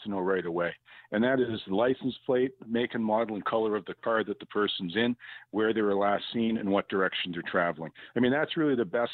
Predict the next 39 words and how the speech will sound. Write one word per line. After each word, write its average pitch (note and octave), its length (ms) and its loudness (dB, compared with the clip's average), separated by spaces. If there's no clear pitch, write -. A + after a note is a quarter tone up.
thing F#2+ 140 -6
where F#2 100 -4
the F2 120 -6
public F#2 360 -4
can E2 100 -8
help E2 280 -2
with D#2 160 -10
that. D2+ 220 0
And A2+ 160 2
so B2+ 200 6
what - 260 2
we D3+ 120 4
need E3 180 4
to F3 80 0
start C#3 300 0
seeing G#2+ 480 0
is G#2 300 -4
that A2 80 -2
getting A#2 240 -2
the G#2+ 60 -4
correct C3 420 -4
information A2+ 640 -2
gathered. G2+ 440 0
And B2+ 220 2
we've B2+ 160 4
seen A#3 200 2
also, C3 320 0
Kelly, G#2 320 2
that A2+ 120 2
a A#2 40 2
lot D3+ 180 2
of G3+ 100 -2
times C3+ 280 2
the A#2+ 80 4
information C3 560 2
these G#2 160 0
last A#2+ 260 0
couple - 300 -2
have D3 80 0